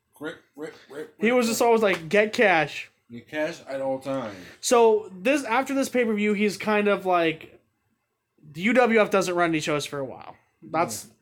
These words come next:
Speaker 1: Yeah.
Speaker 2: important to remember.
Speaker 1: Yeah.
Speaker 2: Um, he was also a very paranoid man. He always thought somebody was watching him.
Speaker 1: The guy was on coke. Of course he was paranoid.
Speaker 2: So, like, there were times where he would go up to, like, the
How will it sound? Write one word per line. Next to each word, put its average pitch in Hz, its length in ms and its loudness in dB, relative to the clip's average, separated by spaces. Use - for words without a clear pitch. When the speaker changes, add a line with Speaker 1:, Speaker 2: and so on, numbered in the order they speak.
Speaker 1:
Yeah. 190 60 -2
Speaker 2:
important 180 380 -2
to 170 80 2
remember. 156 460 -2
Speaker 1:
Yeah. 143 220 -12
Speaker 2:
Um, 190 260 4
he 202 80 2
was 226 80 4
also 262 280 4
a 269 40 8
very 240 220 4
paranoid 214 500 4
man. 165 220 2
He 180 100 2
always 214 440 4
thought 220 260 2
somebody 208 220 2
was 170 140 2
watching 160 380 0
him. 247 280 -2
Speaker 1:
The 311 80 -12
guy 285 300 0
was 190 200 -4
on 175 220 0
coke. 208 400 -2
Of 170 220 -4
course 214 320 -2
he 214 60 -4
was 190 120 -8
paranoid. 143 640 -2
Speaker 2:
So, 208 240 6
like, 185 380 0
there 214 120 4
were 262 120 4
times 233 320 0
where 208 160 4
he 175 120 -4
would 220 200 2
go 208 200 6
up 202 100 2
to, 208 100 -2
like, 180 220 2
the 147 540 0